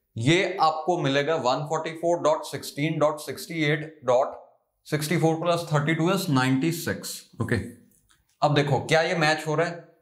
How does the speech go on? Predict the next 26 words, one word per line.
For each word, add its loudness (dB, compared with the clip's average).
वन 4
फ़ोर्टी 2
फ़ोर -2
डॉट 2
सिक्सटीन -4
डॉट 2
सिक्सटी -10
एट -2
तक 0
तो 0
match -2
हो -6
रहा -2
है, -10
but 2
यहां 2
पे -4
है 0
सिक्सटी -4
फ़ोर, -2
ये 2
है 2
नाइंटी -2
सिक्स, -8
यानी 2
कि -10